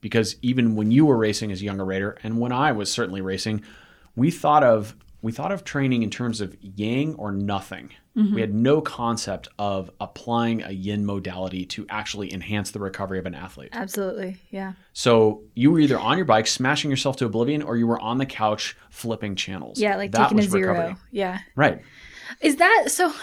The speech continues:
Speaker 2: I've been wondering about that. Is that, like, a, um, was that just the nineties or the eighties, or is, like, do we just know more now, or were we just being ignorant back then?
Speaker 1: I think it was both.
Speaker 2: Yeah.
Speaker 1: We know more. The only,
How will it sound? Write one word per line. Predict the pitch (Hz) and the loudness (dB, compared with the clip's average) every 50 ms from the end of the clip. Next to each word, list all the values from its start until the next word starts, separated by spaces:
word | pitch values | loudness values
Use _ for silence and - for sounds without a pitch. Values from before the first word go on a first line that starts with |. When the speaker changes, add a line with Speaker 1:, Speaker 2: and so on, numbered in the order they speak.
| - - | -2 0
Speaker 2:
I've | - 330 | 0 2
been | 403 370 | 4 4
wondering | 302 302 302 262 233 | 6 6 6 6 6
about | 214 196 180 185 | 6 2 0 0
that. | - - - - | -4 -4 -2 -2
Is | 220 220 | 2 4
that, | 233 233 254 320 349 349 | 4 6 6 4 2 2
like, | 349 339 302 - 247 | 2 2 4 4 4
a, | 233 220 214 208 196 196 185 180 175 175 - - _ - | 6 6 6 4 2 2 0 0 -2 -4 -8 -10 _ -6
um, | 185 185 175 170 170 - - _ _ _ _ _ _ _ _ _ _ _ _ | -4 -2 -2 -4 -4 -6 -10 _ _ _ _ _ _ _ _ _ _ _ _
was | - 214 214 | -2 0 2
that | 214 220 262 294 | 4 4 4 4
just | - 294 294 - | 2 0 0 0
the | 226 208 | 0 0
nineties | 185 170 190 202 214 233 240 226 233 - | 0 2 2 2 2 2 2 0 -2 -4
or | - 190 | -4 -4
the | 185 175 - | -2 -2 -2
eighties, | 202 208 220 226 233 226 220 - - - _ _ _ | -2 0 0 0 -2 -2 -4 -6 -10 -12 _ _ _
or | - 202 196 196 190 185 170 - - | 0 0 2 2 2 0 0 -2 -4
is, | - 202 190 185 - _ - - - - 202 | -4 -4 -4 -6 -10 _ -16 -16 -12 -8 -2
like, | 170 214 208 190 | 0 0 0 0
do | 196 220 | 0 0
we | 226 | 0
just | 220 262 240 - | 0 0 0 0
know | 208 190 180 180 190 | 0 0 0 0 0
more | 202 208 220 226 226 | 0 2 2 2 2
now, | 226 240 240 233 240 240 247 247 247 - - _ | 4 4 4 4 2 2 2 0 -2 -4 -8 _
or | - 190 196 196 190 190 190 190 185 - - | -4 -2 0 0 0 0 0 -2 -2 -4 -4
were | 190 202 196 196 | -2 -2 0 0
we | 190 196 190 185 | 0 0 0 -2
just | 180 180 170 - | -2 -6 -6 -6
being | - 185 180 175 175 | -4 -4 -4 -4 -4
ignorant | 170 175 175 175 165 147 - - | -6 -8 -8 -8 -10 -10 -10 -10
back | 156 143 151 - - | -10 -10 -12 -12 -14
then? | - - - - _ _ _ _ _ _ _ - | -14 -14 -14 -16 _ _ _ _ _ _ _ -6
Speaker 1:
I | 190 | -4
think | 185 143 | -2 -2
it | 123 | -4
was | 107 - | -4 -6
both. | - 117 107 92 98 107 - - - | -6 -4 0 0 0 0 -2 -6 -6
Speaker 2:
Yeah. | 196 185 165 165 175 - _ _ | -4 -4 -4 -6 -8 -12 _ _
Speaker 1:
We | - 123 | 0 2
know | 127 120 113 | 2 2 2
more. | 107 107 104 107 113 113 | 2 2 2 0 0 0
The | - 113 123 139 | 2 4 6 6
only, | 151 170 190 185 165 135 | 6 6 4 2 2 0